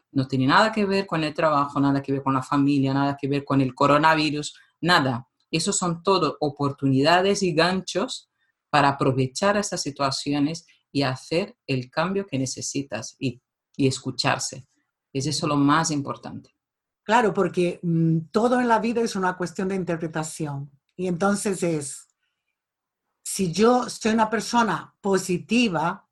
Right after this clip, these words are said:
Speaker 2: y responsable de lo que me pasa, cuando me ocurre algo, ese algo que no nos gusta, ¿eh?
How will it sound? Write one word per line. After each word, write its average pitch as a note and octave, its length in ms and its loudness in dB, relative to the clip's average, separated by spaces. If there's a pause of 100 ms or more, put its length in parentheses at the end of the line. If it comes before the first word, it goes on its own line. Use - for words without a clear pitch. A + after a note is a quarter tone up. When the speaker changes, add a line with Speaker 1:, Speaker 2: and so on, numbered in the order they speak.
(320)
Speaker 2:
y A3+ 460 2 (220)
responsable A3 1200 0
de E3+ 160 -4
lo E3+ 140 -2
que D#3+ 120 -6
me D#3+ 140 -4
pasa, A3+ 580 2 (360)
cuando G#3 360 4
me F3+ 140 0
ocurre A3+ 420 -2
algo, A#3+ 380 2
ese G3 320 -2
algo G3+ 400 2
que F3 140 -4
no F#3+ 160 -2
nos G3+ 200 -4
gusta, G#3 600 -8 (300)
¿eh? G3 280 -4